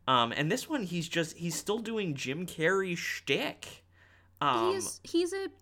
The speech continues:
Speaker 2: new to the screen actor. Like, he was on a sketch comedy show, You Had to Be Really Big.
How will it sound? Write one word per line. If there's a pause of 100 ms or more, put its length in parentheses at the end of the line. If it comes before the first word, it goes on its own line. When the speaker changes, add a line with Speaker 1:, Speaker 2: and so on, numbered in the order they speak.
(440)
Speaker 2:
new (220)
to
the
screen (200)
actor.
Like,
he
was
on
a
sketch
comedy
show,
You
Had
to
Be
Really
Big.